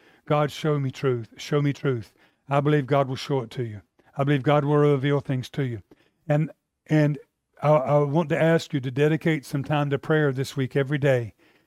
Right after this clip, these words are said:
And when you pray, say, "God, teach me to pray." And then press into it. Learn how to pray. Learn how to just get away from just a, you know, whatever you're doing, being distracted, thinking. Learn how to connect with God in prayer.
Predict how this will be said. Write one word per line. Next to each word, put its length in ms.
And 100
when 140
you 100
pray, 300
say, 220
"God, 400
teach 380
me 100
to 80
pray." 580
And 200
then 220
press 460
into 520
it. 180
Learn 460
how 160
to 80
pray. 320
Learn 280
how 120
to 120
just 280
get 200
away 340
from 220
just 260
a, 140
you 140
know, 160
whatever 400
you're 180
doing, 260
being 200
distracted, 960
thinking. 720
Learn 460
how 140
to 100
connect 420
with 160
God 240
in 180
prayer. 480